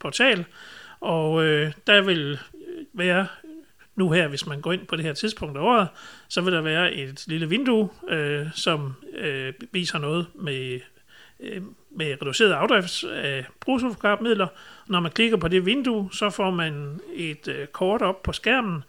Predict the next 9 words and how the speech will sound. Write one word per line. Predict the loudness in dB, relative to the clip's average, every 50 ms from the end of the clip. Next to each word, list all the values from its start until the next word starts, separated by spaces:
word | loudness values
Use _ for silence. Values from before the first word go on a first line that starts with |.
| -14 -20 -20 -20 -20 -20 -10 -4
som | -2 0 0 2 2
viser, | 0 0 2 0 0 0 0 0 -2 -4 -6 -6 -6
øh, | -6 -6 -4 -4 -2 -4 -4 -6 -6
ens | -4 -4 -4 -4 -2 0
egne | 4 4 4 4 4
marker. | 2 4 4 4 4 2 2 0 -2 -6 -18 -20 _ -16 -8
De | -6 -4 -2
vil, | -2 -2
øh, | -2 -4 -4 -4 -4 -4 -4 -6 -6 -6 -8 -8